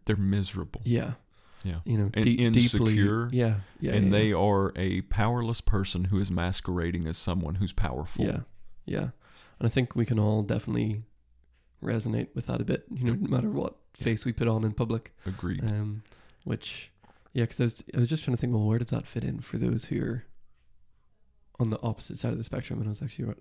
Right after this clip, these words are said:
Speaker 2: realizing, it's like, hang on, they're probably even further not on the spectrum
Speaker 1: Mm-hmm.
Speaker 2: than, than everyone else.
Speaker 1: Yeah.
Speaker 2: Um, but yeah, you also dived into, at the very end, you talked a little bit about compliments.
Speaker 1: <laughs> Yeah.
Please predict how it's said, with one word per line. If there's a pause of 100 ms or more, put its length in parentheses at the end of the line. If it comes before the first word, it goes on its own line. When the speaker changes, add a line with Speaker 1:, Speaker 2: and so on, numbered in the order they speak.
Speaker 2:
realizing,
it's
like,
hang
on,
they're
probably (420)
even
further
not
on
the
spectrum
Speaker 1:
Mm-hmm.
Speaker 2:
than, (420)
than
everyone
else. (180)
Speaker 1:
Yeah.
Speaker 2:
Um, (640)
but
yeah,
you
also
dived
into, (140)
at
the
very
end, (180)
you
talked
a
little
bit
about (340)
compliments. (500)
Speaker 1:
<laughs> (760)
Yeah.